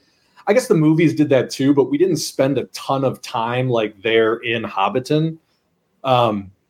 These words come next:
I don't know. It's like I, I, a part of me is very interested in that, but then the other part of me is like,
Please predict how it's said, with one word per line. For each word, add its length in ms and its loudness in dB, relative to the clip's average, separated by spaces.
I 140 -2
don't 120 0
know. 180 0
It's 220 -4
like 180 -2
I, 360 0
I, 120 2
a 200 0
part 320 0
of 60 -2
me 140 2
is 140 0
very 280 2
interested 480 -2
in 140 -6
that, 360 -8
but 140 -2
then 140 0
the 160 2
other 220 0
part 300 2
of 60 -2
me 160 0
is 180 -2
like, 320 0